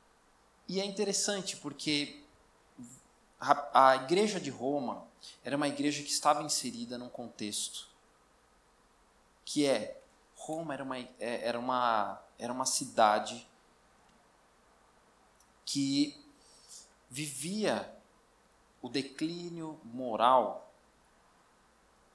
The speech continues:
vivia uma cultura idólatra, de idolatria,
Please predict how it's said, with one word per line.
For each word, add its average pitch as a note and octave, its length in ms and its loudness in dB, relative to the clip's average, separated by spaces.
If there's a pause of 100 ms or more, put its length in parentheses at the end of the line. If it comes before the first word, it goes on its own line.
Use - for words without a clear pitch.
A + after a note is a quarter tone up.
(140)
vivia C3 480 -8
uma E3 160 -2
cultura F3 680 -6
idólatra, D3+ 840 6
de - 160 -10
idolatria, D#3 920 0